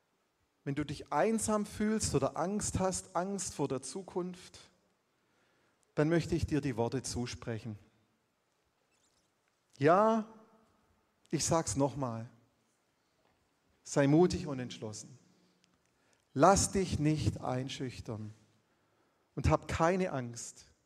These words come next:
Denn ich, der Herr, dein Gott, stehe dir bei, wohin du auch gehst.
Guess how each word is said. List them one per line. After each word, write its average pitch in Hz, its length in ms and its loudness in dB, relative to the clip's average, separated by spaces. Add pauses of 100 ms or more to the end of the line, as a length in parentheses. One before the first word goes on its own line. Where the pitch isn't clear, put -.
(1000)
Denn 143 120 0
ich, - 540 -2
der 139 140 -2
Herr, 143 260 -2
dein 120 260 -6
Gott, 147 280 -2
stehe 175 480 0
dir 175 200 -2
bei, 113 360 -6 (1080)
wohin 131 380 2
du 135 160 -8
auch 131 260 -4
gehst. - 800 -12